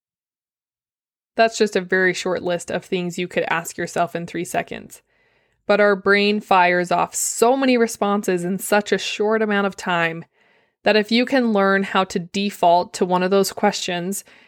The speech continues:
you on the other end are going to get a better response every single time.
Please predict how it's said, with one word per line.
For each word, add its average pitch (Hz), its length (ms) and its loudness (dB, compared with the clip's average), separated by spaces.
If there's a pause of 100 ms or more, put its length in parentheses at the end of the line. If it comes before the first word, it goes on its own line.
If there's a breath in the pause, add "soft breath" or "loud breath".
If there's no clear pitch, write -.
(160 soft breath)
you 214 520 2
on 190 120 2
the 185 140 0
other 180 260 0
end 196 360 2
are 190 80 0
going 180 260 0
to 190 140 -4
get 180 160 2
a 170 40 0
better 180 280 2
response 190 580 0 (140)
every 175 260 -4
single 196 300 -2
time. 170 420 -4